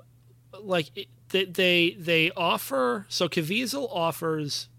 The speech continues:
um, Vincent D'Onofrio a stake in running the whole operation. It, so if the prison operation, if, if Breslin can't get out, if, if Stallone can't get out,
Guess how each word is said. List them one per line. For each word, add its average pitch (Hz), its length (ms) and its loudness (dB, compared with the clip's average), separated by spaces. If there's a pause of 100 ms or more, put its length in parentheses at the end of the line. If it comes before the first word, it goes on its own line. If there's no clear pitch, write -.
(1160)
um, 127 360 -8
Vincent 180 380 -6
D'Onofrio 139 840 -6 (800)
a 160 60 4
stake - 640 2
in 151 340 2
running 151 480 4
the 139 100 -2
whole 165 240 2
operation. 143 600 0
It, - 160 -10
so 170 120 0
if 151 80 0
the 165 80 -4
prison 247 300 0
operation, 165 680 0 (800)
if, - 600 -2
if - 180 -2
Breslin 208 380 2
can't 196 240 2
get 226 100 0
out, 135 160 -2
if, - 380 -6
if 165 120 -2
Stallone 175 380 0
can't 180 220 -2
get 220 120 -4
out, 120 260 -8